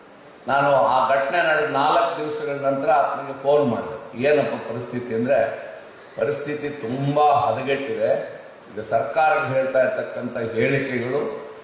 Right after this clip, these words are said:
ಅದರಲ್ಲಿ ಹತ್ತು ಪರ್ಸೆಂಟ್ ಸತ್ಯಾಂಶ ಇಲ್ಲ, ಸತ್ಯಾಂಶ ವಾಸ್ತವ ಬೇರೆ ಇದೆ.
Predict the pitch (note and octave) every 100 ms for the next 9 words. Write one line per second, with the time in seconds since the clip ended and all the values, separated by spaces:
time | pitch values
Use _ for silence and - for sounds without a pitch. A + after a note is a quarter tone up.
0 | - - - A2+ C3 C#3+ C#3 A#2 - -
1 | C#3 - - D#3 D3 D3 C#3 C#3+ C3 A#2
2 | D3+ C#3 C#3 B2+ A2+ A2+ C3 A#2+ D3 C#3+
3 | C#3 C#3 - A#2 C3 - C3 A2+ A2 C#3+
4 | C#3+ A#2+ - - - -